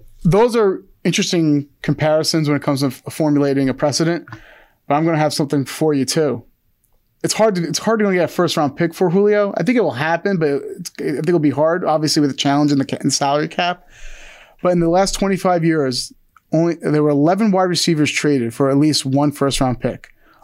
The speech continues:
Of those, the oldest at the time of the trade were Randy Moss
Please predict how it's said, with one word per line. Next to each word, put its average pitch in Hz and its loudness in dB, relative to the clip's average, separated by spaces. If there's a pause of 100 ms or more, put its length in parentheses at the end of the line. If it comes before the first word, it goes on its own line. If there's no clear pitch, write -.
(140)
Of 190 0
those, 123 -2 (640)
the 147 -2
oldest 185 0
at 156 0
the 175 -2
time 156 0
of 139 -2
the 143 0
trade 135 0
were 143 2
Randy 131 2
Moss 123 -2